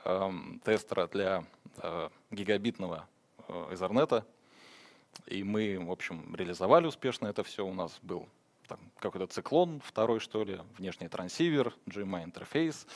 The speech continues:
восемь бит, сто двадцать пять мегагерц. Мы это сделали, все заработало. И,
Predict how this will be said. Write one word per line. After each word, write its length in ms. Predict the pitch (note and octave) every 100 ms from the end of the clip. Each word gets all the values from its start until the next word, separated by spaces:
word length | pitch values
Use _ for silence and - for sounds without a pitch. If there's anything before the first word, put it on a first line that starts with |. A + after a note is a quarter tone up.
| - - -
восемь 340 | F#2+ F#2 - G2
бит, 220 | F#3 F3+
сто 160 | -
двадцать 260 | G2+ G2 -
пять 220 | G#2 F2
мегагерц. 720 | E2+ F2+ F#2 D3+ F3+ - -
Мы 160 | F#2 F2+
это 140 | F2+
сделали, 360 | F2+ B2+ D#3+ A#2+
все 220 | - G2+
заработало. 560 | F#2 F#2+ A2 E3 C3+ A2+
И, 200 | G#2+